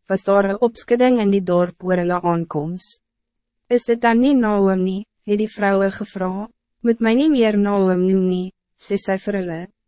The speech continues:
"Noem my nou liewer Mara, want die Almagtige het my lewe bitter gemaak. Ek het vol hier weggegaan,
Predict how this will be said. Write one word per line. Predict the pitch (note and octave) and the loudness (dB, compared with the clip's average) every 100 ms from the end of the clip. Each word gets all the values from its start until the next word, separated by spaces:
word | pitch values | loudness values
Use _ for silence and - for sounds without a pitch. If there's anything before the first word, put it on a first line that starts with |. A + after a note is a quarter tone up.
| _ _ _ _ - | _ _ _ _ -2
"Noem | A3+ A#3 | 2 4
my | B3 | 4
nou | B3 A#3+ | 4 4
liewer | G#3 G3+ A3+ G#3+ | 4 2 0 0
Mara, | G3 G3 G3 F3+ F3+ - _ _ | 0 0 -2 -4 -8 -16 _ _
want | G3 G3+ | 0 2
die | A3 | 2
Almagtige | G#3+ G3+ F#3+ G3+ - B3 C4 | 4 4 2 0 -2 -4 -2
het | A3 F#3+ | -2 -2
my | G3+ | 0
lewe | F#3 F3+ F#3 G#3+ | 0 2 2 0
bitter | G#3 F3+ F3+ F3+ | 0 -2 -4 -8
gemaak. | F#3 F3 E3+ E3 - _ _ _ _ _ _ _ - | -6 -4 -6 -8 -16 _ _ _ _ _ _ _ -4
Ek | B3+ | 0
het | B3+ | 0
vol | - C4+ | 2 2
hier | B3+ G#3 G3 | 4 2 2
weggegaan, | G3 F#3+ G3+ - E3+ D#3+ | 0 0 -4 -4 -2 -2